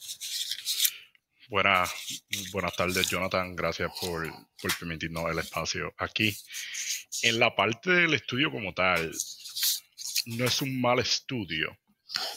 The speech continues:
Lo único que se puede ver en la data, en la presentación de data, cómo se puede parcializar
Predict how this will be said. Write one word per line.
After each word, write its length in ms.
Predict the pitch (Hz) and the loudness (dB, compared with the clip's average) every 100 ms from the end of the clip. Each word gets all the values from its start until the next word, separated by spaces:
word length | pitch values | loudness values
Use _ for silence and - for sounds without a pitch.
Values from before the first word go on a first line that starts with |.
| - - - | -10 -12 -6
Lo 200 | 101 92 117 | -4 -4 -4
único 440 | 135 135 123 113 | -2 -2 -2 0
que 120 | 104 | 0
se 480 | - - 87 85 78 - | 0 2 2 2 -2 -2
puede 220 | 87 95 | 0 2
ver 200 | 104 107 - | 2 0 -4
en 180 | 98 95 | -6 -2
la 120 | 92 | 0
data, 420 | 87 87 - 101 - | 2 2 2 0 0
en 80 | 95 | -2
la 120 | 87 | -2
presentación 680 | 92 - 80 82 - 87 | -4 -6 -8 -6 -6 -4
de 100 | 101 | 0
data, 380 | 107 101 87 85 - | 2 2 0 -4 -4
cómo 220 | 92 90 | -10 -6
se 140 | - 101 | -4 -4
puede 200 | 98 95 | -4 -2
parcializar 840 | - 92 - 98 82 82 - 92 | 0 0 2 0 0 0 2 2